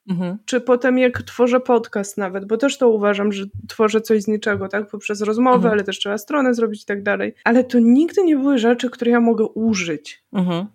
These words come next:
Speaker 2: Rozumiesz?
Speaker 1: Wiem, wiem.
Speaker 2: A teraz nagle świat po prostu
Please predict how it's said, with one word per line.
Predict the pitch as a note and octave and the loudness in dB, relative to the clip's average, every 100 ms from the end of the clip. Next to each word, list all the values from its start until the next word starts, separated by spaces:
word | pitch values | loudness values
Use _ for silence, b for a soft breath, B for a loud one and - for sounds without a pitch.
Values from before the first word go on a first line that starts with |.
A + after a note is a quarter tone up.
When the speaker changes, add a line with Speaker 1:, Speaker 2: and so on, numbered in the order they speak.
| _ - | _ 0
Speaker 2:
Rozumiesz? | A#3 A#3 B3 G3 F3 - F#3+ | 0 2 2 0 -2 -2 -2
Speaker 1:
Wiem, | F#3+ E3 E3+ E3+ | -2 -2 -6 -8
wiem. | F3+ E3 F3 | -8 -6 -4
Speaker 2:
A | G#3 | -4
teraz | - - B3+ B3+ B3+ B3 - | -2 2 4 6 4 2 2
nagle | A#3+ A#3 A3 A#3 A#3 A#3+ A#3 | 4 4 2 2 2 2 -2
świat | - - - C4 C4+ C4 C4 | -6 -6 -4 0 2 2 -2
po | - B3+ | -8 -6
prostu | B3 C4 B3 - B3+ B3+ C4 | -2 -2 -2 -6 -6 -6 -6